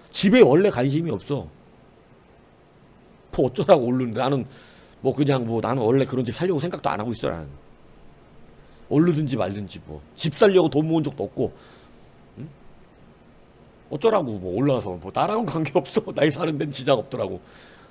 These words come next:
왜? 욕심이 없어, 거기에. 뭔 얘기하는 줄 아세요?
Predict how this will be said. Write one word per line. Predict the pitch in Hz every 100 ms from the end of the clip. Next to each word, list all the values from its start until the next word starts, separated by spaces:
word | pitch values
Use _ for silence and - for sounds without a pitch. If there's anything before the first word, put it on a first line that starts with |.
| -
왜? | 311 427 -
욕심이 | 226 302 - 480
없어, | 208 -
거기에. | 185 202 226 196 120 87 - - - - - -
뭔 | 87 95 147
얘기하는 | 151 139 127
줄 | 127
아세요? | 98 107 120